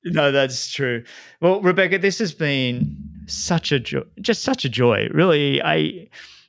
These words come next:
I can't wait to when we get to actually meet in person, have a beer, and maybe do a training day together and, and, and just sit and chat. I, I could go on for hours listening to you, you speak and your stories and, and, and you're just such an incredible human being. So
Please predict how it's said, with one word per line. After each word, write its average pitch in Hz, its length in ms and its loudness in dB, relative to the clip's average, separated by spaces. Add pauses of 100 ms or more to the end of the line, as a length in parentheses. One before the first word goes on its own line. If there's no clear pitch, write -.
(140)
I 151 80 2
can't 185 260 2
wait 147 320 2
to 131 140 2
when 127 160 2
we 123 100 2
get 131 180 0
to 123 200 2
actually 117 560 0 (140)
meet 131 220 0
in 113 80 -6
person, 120 400 0
have 123 160 2
a 110 40 -4
beer, 117 320 4
and 117 80 2
maybe 120 160 2
do 120 140 2
a 110 40 2
training 120 360 0
day 113 140 2
together 110 440 0
and, 113 240 -6
and, 120 400 -4
and 120 160 -4
just - 200 -6
sit 135 160 -4
and 113 120 -6
chat. 123 300 -2
I, 135 180 0
I 156 140 0
could 160 140 -2
go 135 140 2
on 123 100 0
for 123 100 -2
hours 117 480 0
listening 127 300 -6
to 135 120 -10
you, 127 240 -4
you 127 160 -6
speak 123 440 -4
and 120 120 -6
your 120 80 -6
stories 120 560 -4
and, 120 260 -10 (520)
and, 131 240 -2
and 139 240 0
you're 151 80 2
just 143 240 -2
such 156 240 0
an 156 80 0
incredible 139 540 2
human 123 320 2
being. 117 360 0
So 123 380 2